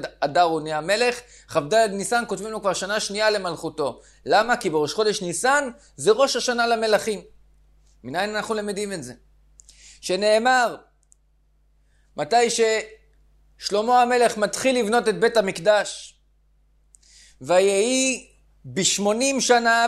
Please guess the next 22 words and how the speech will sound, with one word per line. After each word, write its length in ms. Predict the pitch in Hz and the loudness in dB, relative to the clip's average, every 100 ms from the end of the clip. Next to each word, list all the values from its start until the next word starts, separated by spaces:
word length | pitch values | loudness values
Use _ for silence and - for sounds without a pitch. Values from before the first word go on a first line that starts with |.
| 214 | 2
וארבע 380 | 202 190 226 240 | 2 2 2 0
מאות 260 | 233 214 | -2 -6
שנה 300 | 220 208 220 | -4 -2 -2
לצאת 340 | 214 202 220 180 | -4 -6 -8 -6
בני 140 | 208 | -6
ישראל 440 | 208 - 196 190 | -6 -2 0 0
מארץ 380 | 190 190 190 190 | 0 -2 -2 -4
מצרים." 640 | 185 170 185 190 185 151 - _ _ _ _ _ _ _ - | -10 -8 -2 0 -2 -6 -18 _ _ _ _ _ _ _ 0
ארבע 400 | 160 143 262 262 | 0 4 2 2
מאות 260 | 262 247 | -2 -8
שמונים 400 | - 214 240 240 | -8 -10 -8 -8
שנה 340 | - 220 226 226 | -6 -6 -4 -6
מיציאת 640 | 226 233 226 214 214 208 | -8 -10 -8 -2 -2 -2
מצרים. 680 | 180 - 196 214 214 214 208 _ _ _ _ _ _ _ _ _ _ _ _ _ _ _ - | -12 -10 -2 0 0 -4 -12 _ _ _ _ _ _ _ _ _ _ _ _ _ _ _ -8
אז 160 | 127 135 | -6 -4
מונים 360 | 170 226 233 | -2 -2 -2
פה 120 | 220 220 | -2 0
קודם 240 | 220 208 | 0 0
כל 380 | - 220 226 226 - - _ _ _ _ _ _ _ _ | 4 6 6 2 -4 -18 _ _ _ _ _ _ _ _
שנים 560 | - - 185 220 247 233 | -2 0 2 0 0 4
ליציאת 540 | 214 202 208 208 202 | 4 4 2 2 0
מצרים. 520 | 196 - 170 175 165 | -8 -12 -6 -6 -6